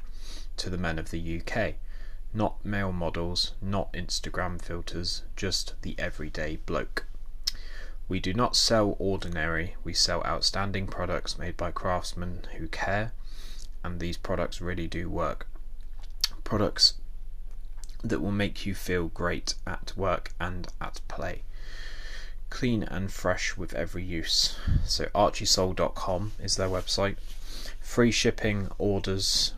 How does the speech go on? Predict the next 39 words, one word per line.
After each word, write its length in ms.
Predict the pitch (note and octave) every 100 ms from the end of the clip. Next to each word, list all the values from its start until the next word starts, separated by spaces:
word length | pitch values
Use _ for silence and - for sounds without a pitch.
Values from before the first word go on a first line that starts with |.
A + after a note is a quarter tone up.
| -
over 240 | G#2 F#2+ F#2
twenty-five 560 | - F#2 F2+ E2+ E2
pounds. 480 | - G2 G#2 G#2 - - - - - -
Get 160 | F2 E2
free 160 | - F2
shipping. 420 | A2 - C#3+ - - - - - - - - - -
No 180 | A2 A2+
quibble, 460 | - A2+ G2 G2+ G2
thirty 420 | - G2 - -
days 420 | - F2+ F2 -
return 420 | F2+ - F#2 F2
guaranteed. 720 | F2 F2 F2 F#2 B2 C3 C3+ - - - - - - - -
All 160 | A2+
dispatch 420 | G#2 - G#2 - -
from 120 | F#2+
the 80 | F#2
U 140 | F2+
K, 420 | - F#2 F2+ F2+ - - - -
and 220 | F#2+ F#2 - -
an 140 | G2
array 540 | G2 G2 G#2 F#2 E2+ -
of 180 | F#2+ -
excellent 600 | - - - A2 F2 E2 -
five-star 520 | - F2+ F2 - F2
customer 400 | - E2+ - F2+
reviews 380 | E2 F#2 F#2 F2
on 120 | G2+
their 100 | F#2
website 460 | F2 D#2+ - D#2+ -
for 80 | -
you 80 | G2
to 80 |
have 120 | F2+ F#2+
a 40 |
look 220 | F2+ -
at 100 | -
if 120 | -
you 60 | -
want. 220 | G#2+ -